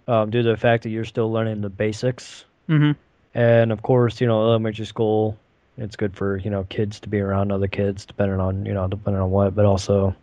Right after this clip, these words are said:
Speaker 2: You're hitting that puberty time period. There's a lot of change going on, but
Speaker 1: Yeah.
Speaker 2: you need to, you need to learn, like, how to interact with oth-,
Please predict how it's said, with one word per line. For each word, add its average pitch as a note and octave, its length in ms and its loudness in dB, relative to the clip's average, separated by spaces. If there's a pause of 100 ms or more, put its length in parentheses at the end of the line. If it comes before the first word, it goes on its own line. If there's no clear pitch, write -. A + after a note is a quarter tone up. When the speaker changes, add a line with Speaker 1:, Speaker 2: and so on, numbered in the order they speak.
(160)
Speaker 2:
You're D#3+ 100 6
hitting E3 180 4
that C3 140 2
puberty C3 400 2
time B2+ 340 0
period. B2+ 320 2
There's B2+ 180 0
a B2+ 60 2
lot B2+ 240 4
of B2 80 4
change B2+ 460 2
going A#2+ 260 2
on, A#2+ 240 4
but B2+ 80 6
Speaker 1:
Yeah. A2 360 6
Speaker 2:
you C#3+ 60 6
need C#3+ 240 8
to, B2 240 4
you C3 140 -2
need C3 220 4
to A2+ 80 2
learn, B2 380 2
like, A#2 280 0
how B2 220 2
to B2 80 6
interact B2 520 2
with B2 200 0
oth-, B2 120 2